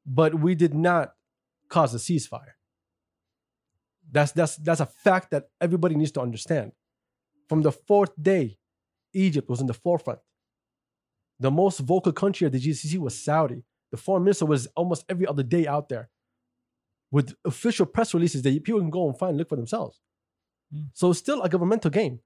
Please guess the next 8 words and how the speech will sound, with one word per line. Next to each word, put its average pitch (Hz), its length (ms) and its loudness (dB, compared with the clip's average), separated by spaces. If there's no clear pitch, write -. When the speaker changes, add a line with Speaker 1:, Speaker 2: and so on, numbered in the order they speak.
Speaker 1:
And 165 340 0
everyone's 233 340 0
saying, 214 220 4
"Oh, 202 240 2
okay, 190 480 0
like, 160 200 -2
oh, 190 140 0
now, 165 380 0